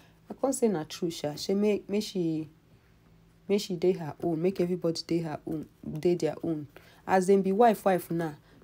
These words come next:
you know say na one mission wey all of them come to, to marry Ooni na. So all of them get one mission, make everybody dey their own day. My people, una wetin dey happen? I saw make I come gist una. Wetin una get for this talk like this? This,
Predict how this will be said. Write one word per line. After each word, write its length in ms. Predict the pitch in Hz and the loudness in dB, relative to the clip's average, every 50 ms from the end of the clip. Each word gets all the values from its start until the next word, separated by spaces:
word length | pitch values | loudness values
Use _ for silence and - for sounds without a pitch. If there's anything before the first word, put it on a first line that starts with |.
| - - | -8 0
you 60 | 202 | 2
know 100 | 226 247 | 4 4
say 160 | 233 - 233 | 6 6 4
na 160 | 220 185 165 165 | 4 6 4 4
one 380 | 180 190 196 202 202 208 196 | 4 4 4 4 2 2 2
mission 360 | 190 190 185 - - 156 160 170 | 2 0 0 -2 -2 -2 0 2
wey 80 | 185 190 | 4 4
all 140 | 180 170 170 | 4 2 0
of 100 | 165 160 | -2 0
them 220 | 170 170 160 156 - | 0 -2 -2 -4 -4
come 260 | - 170 160 151 147 | -2 -2 -2 -2 -4
to, 100 | - - - _ | -10 -18 -16 _
to 180 | - - 220 226 | -12 -10 -8 -6
marry 300 | 262 262 269 269 277 - | -4 -4 -2 -4 -4 -4
Ooni 340 | 180 180 170 180 190 202 | -6 -6 -6 -4 -6 -6
na. 240 | 196 170 151 147 151 156 | -6 -6 -6 -8 -10 -8
So 240 | - - - - 226 240 | -6 -6 -2 0 0 0
all 100 | 262 240 | 2 0
of 140 | 214 196 | 0 0
them 160 | 208 214 190 175 | 0 0 0 0
get 160 | 185 190 190 | 0 0 0
one 220 | 185 180 175 175 | 0 0 0 -2
mission, 260 | 180 180 - - 165 | -2 -4 -4 -4 -2
make 220 | 185 220 240 226 220 | -2 -2 -2 0 -2
everybody 440 | 202 196 208 185 180 185 175 - 156 | -2 -2 -2 -2 -2 -4 -4 -4 -4
dey 200 | 143 175 175 175 | -4 -2 -2 -2
their 240 | 175 151 143 - - | -2 -4 -6 -6 -6
own 200 | 165 165 165 165 | -6 -4 -4 -4
day. 180 | 160 151 143 - - - _ - - - - - - - - - _ - - _ - - | -6 -10 -12 -12 -14 -20 _ -20 -20 -20 -20 -20 -20 -20 -20 -20 _ -20 -20 _ -16 -10
My 140 | 165 165 170 | -8 -6 -6
people, 400 | 165 - 208 202 - - 175 170 | -4 -4 -4 -6 -4 -8 -6 -4
una 200 | 170 170 170 170 | -2 -2 0 2
wetin 320 | 180 196 196 - - 208 | 2 0 0 0 -4 -4
dey 120 | 190 170 160 | -2 -4 -4
happen? 380 | 160 175 175 175 - 165 160 156 | -4 -8 -10 -8 -8 -8 -6 -6
I 60 | 156 | -4
saw 180 | 160 - - 196 | -4 -4 -2 -2
make 240 | 196 190 190 - - | -2 -2 -2 -4 -6
I 60 | 151 | -10
come 260 | 151 - - 180 180 | -8 -4 -2 -2 -2
gist 300 | 175 165 170 160 - - 160 | -2 -2 -4 -4 -4 -4 -6
una. 120 | 156 151 | -4 0
Wetin 320 | 170 196 202 202 - 208 196 | 0 0 0 0 -2 -2 0
una 200 | 175 165 156 151 | 0 -2 -2 -6
get 280 | 147 - 175 175 - | -4 -4 -4 -4 -4
for 180 | - - 160 147 | -6 -6 -6 -6
this 220 | 147 170 175 - | -4 -4 -4 -4
talk 340 | - - - 165 160 - - | -4 -4 -6 -6 -6 -6 -8
like 220 | 151 143 143 147 147 | -8 -8 -8 -6 -6
this? 180 | 156 151 147 | -6 -8 -4
This, 320 | - 185 196 190 - - | -2 -2 -2 0 -2 -4